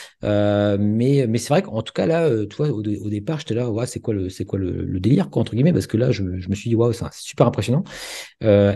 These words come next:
et ensuite, euh, également, des choses très concrètes. Euh, par exemple, quand, quand tu postules sur des projets divers et variés, tu vois, dans le numérique, et cetera, souvent, il y a des lettres de motivation à faire, et cetera.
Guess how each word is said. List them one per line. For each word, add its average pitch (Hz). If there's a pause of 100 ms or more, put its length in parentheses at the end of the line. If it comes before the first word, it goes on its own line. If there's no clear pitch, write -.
(140)
et 147
ensuite, 156
euh, 117
également, 123
des 131
choses -
très -
concrètes. 139 (500)
Euh, 107
par 104
exemple, 139
quand, 104
quand 101
tu -
postules 113
sur 98
des 92
projets 117
divers 98
et 107
variés, 104
tu -
vois, 101
dans 98
le 95
numérique, 101
et 104
cetera, 117
souvent, 123
il 104
y 90
a -
des -
lettres 95
de 101
motivation 101
à 95
faire, 117
et 107
cetera. -